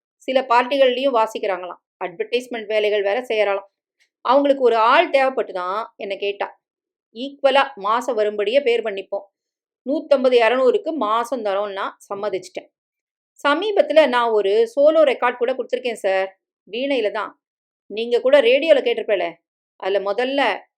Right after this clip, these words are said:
டங், டங், டங்னு கீழ்த்தந்தியில தட்-, தட்டுறேன்.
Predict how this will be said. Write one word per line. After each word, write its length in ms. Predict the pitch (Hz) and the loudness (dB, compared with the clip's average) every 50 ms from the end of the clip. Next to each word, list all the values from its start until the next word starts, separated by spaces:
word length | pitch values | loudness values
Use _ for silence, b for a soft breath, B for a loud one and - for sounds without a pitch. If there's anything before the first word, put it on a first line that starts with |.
| _ - | _ -12
டங், 440 | 185 233 254 269 277 277 277 277 262 | -6 -4 -4 -2 -4 -4 -6 -6 -4
டங், 400 | 233 247 240 247 247 254 247 240 | -4 -6 -6 -4 -6 -6 -8 -8
டங்னு 560 | 214 302 214 220 240 240 240 240 233 226 185 - - | -6 -6 -6 -6 -6 -8 -10 -8 -8 -10 -10 -8 -6
கீழ்த்தந்தியில 520 | 269 302 302 302 254 226 214 202 196 196 - - | -6 -6 -4 -6 -8 -8 -6 -4 -4 -6 -4 -6
தட்-, 200 | 220 196 - _ _ _ | -6 -8 -8 _ _ _
தட்டுறேன். 320 | 196 190 190 - 196 190 | -4 -4 -2 -4 -6 -6